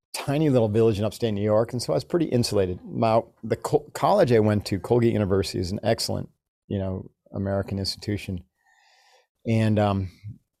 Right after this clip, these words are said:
so my, I'd started to grow there, but then I did an international trip where I went to England, you know, Europe, England and Europe for six months. That was, you know, as a sixteen-year-old kid, that was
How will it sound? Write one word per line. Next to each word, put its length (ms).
so 120
my, 220
I'd 160
started 320
to 60
grow 320
there, 300
but 120
then 220
I 100
did 160
an 120
international 760
trip 360
where 160
I 80
went 200
to 180
England, 460
you 100
know, 60
Europe, 380
England 280
and 120
Europe 320
for 180
six 320
months. 260
That 160
was, 200
you 100
know, 140
as 160
a 180
sixteen-year-old 1000
kid, 240
that 140
was 200